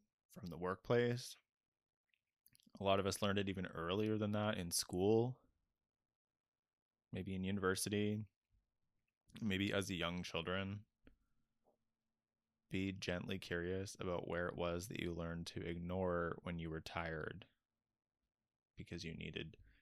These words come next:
to do something else besides give your body exactly what it told you it needed.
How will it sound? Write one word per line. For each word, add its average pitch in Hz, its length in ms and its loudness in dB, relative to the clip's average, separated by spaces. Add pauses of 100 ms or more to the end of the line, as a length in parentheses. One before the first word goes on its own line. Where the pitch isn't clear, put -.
(120)
to - 100 -6
do 90 120 0
something 85 400 -2 (140)
else - 360 -2
besides - 440 -4
give - 160 -6
your 71 80 -4
body - 280 -4
exactly 87 500 -4
what 85 120 0
it - 100 -2
told - 220 -6
you - 80 -4
it - 100 -4
needed. - 380 -6